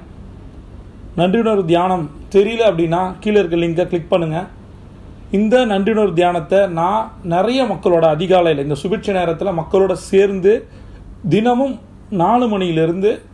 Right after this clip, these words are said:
ஐந்து மணி வரைக்கும் நன்றி உணர்வு தியானம், அப்புறம் வந்து மிக முக்கியமான சுய கட்டளைகள், இந்த மாதிரி விஷயங்களை பண்ணிட்டு இருக்கோம். கீழே Telegram link இருக்கு. முதல்ல Telegram ஆப்பை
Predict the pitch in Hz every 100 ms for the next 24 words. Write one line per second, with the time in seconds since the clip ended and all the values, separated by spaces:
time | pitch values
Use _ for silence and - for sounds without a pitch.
0 | - - - - - - 170 247 233 208
1 | 180 165 170 226 254 - - - - -
2 | - - - - - 156 175 208 196 160
3 | 170 175 180 185 185 - - - - -
4 | 156 175 175 170 196 170 190 254 202 156
5 | 233 208 214 214 196 165 143 202 196 180
6 | 165 160 160 165 - 175 180 208 185 -
7 | 196 190 156 165 190 165 156 185 - -
8 | - - - 233 233 180 180 202 208 190
9 | 175 208 214 190 175 208 160 156 202 185
10 | 151 - - - 190 220 226 226 214 175
11 | - - - - - - - - 160 196
12 | 220